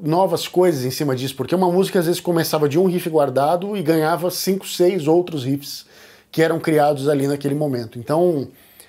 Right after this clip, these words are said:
é, o Dalton foi esse meu wingman, assim, vamos dizer, o cara que,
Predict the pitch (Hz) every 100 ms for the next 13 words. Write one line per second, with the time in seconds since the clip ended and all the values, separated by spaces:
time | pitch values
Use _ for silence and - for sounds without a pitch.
0 | _ _ _ - 135 131 120 120 131 135
1 | 147 160 160 - 151 160 151 170 156 160
2 | 143 131 170 151 135 139 120 110 123 123
3 | 123 113 107 127 135 139 156